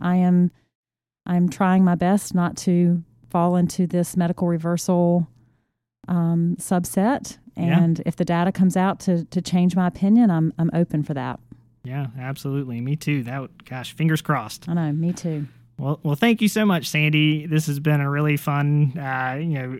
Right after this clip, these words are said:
Speaker 2: experience doing our first, uh, episode here. Next time we do this, we're gonna look a little bit more into this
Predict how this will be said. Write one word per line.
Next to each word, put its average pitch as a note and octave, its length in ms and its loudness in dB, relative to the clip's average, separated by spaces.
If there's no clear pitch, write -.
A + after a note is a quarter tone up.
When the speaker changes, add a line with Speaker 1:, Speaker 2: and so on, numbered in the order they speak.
Speaker 2:
experience G3 580 2
doing F#3 260 6
our E3 120 6
first, E3+ 400 0
uh, C#3 280 -2
episode D3 520 0
here. C#3+ 400 0
Next G#3+ 280 -2
time D#3+ 200 0
we D3+ 140 2
do C#3+ 160 0
this, C3+ 360 -4
we're C#3 220 -6
gonna C3+ 400 -4
look D#3+ 260 2
a D3+ 60 -4
little G3+ 220 2
bit G3+ 120 2
more F#3+ 280 4
into F3+ 320 4
this E3 500 -2